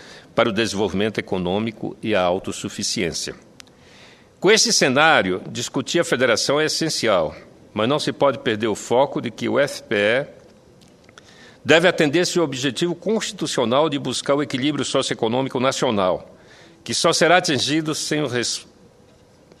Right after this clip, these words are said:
que só será atingido sem o respeito aos estados historicamente menos favorecidos.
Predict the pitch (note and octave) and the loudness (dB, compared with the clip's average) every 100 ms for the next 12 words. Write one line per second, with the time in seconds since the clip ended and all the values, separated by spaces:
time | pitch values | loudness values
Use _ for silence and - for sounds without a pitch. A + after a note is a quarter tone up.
0 | _ - - - - - E3 F3 F3 G3 | _ -20 -20 -20 -8 2 4 6 6 6
1 | E3 B2 C3+ E3+ E3 F#3+ - - - - | 2 0 0 -2 -4 -10 -16 -20 -10 -2
2 | F3 F3 E3 - E3+ E3+ F3+ C#3+ D3 - | 2 4 2 2 0 0 0 -2 -4 0
3 | C3+ C#3+ D3 C#3 C#3 - D3 D3 C3 G#2 | 4 4 2 -4 -6 -2 -2 0 -2 0
4 | G2+ G#2+ - A#2 - - - G2 A2 A#2 | -2 -4 -6 -8 -12 -20 -10 -4 0 2
5 | A#2+ B2+ A#2 - - A#2 G#2 G2+ F#2+ - | 2 0 -4 -8 -2 -2 0 -2 -2 -4
6 | C#2+ - - | -8 -14 -18